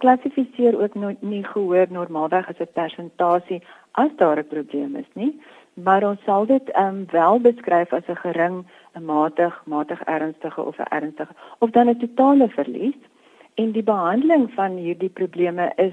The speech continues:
duidelik verskillend op elke vlak. Dis hoekom ons dit so fyn wil klassifiseer.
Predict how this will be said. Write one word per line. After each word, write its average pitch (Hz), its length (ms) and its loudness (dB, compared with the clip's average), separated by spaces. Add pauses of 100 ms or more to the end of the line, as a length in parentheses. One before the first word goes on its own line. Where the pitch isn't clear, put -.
(140)
duidelik 165 480 0
verskillend 160 640 -4 (220)
op 175 220 -2
elke 151 320 -6
vlak. - 440 0
Dis 196 160 -4
hoekom 208 320 -4
ons 165 220 -8
dit 165 220 -8
so 175 100 -6
fyn 156 320 -6
wil 151 120 -4
klassifiseer. - 880 -8